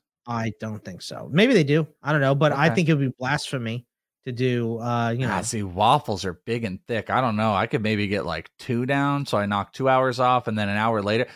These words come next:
Speaker 2: See, I think I would be there for, like, fifteen hours. I don't wanna be there for fifteen hours.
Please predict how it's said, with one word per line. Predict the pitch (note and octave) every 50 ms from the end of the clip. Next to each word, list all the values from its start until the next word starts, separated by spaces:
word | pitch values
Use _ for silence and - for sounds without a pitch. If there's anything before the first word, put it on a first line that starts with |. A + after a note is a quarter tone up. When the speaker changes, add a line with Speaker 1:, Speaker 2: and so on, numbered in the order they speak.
| - _
Speaker 2:
See, | - -
I | D#3 E3+
think | F3 A3 G3+ F#3
I | F3 D#3+
would | D#3 C#3 A2+
be | B2+ D#3 F3+
there | D#3+ B2+ A#2+ A2+
for, | - A#2+
like, | G#2 F#2+ F2+ -
fifteen | - C#3 A#2+ - - - A2 G2+
hours. | G2 G#2+ B2 G#2+ D#2+ - - - - - _ -
I | G2 A#2+
don't | C#3+ G#2
wanna | F2 D#2+ D#2+
be | D#2+ D#2
there | D#2 D#2+ -
for | - F2
fifteen | - F#2 E2+ - - F#2 F2
hours. | E2+ E2+ G2 B2 D3+ - -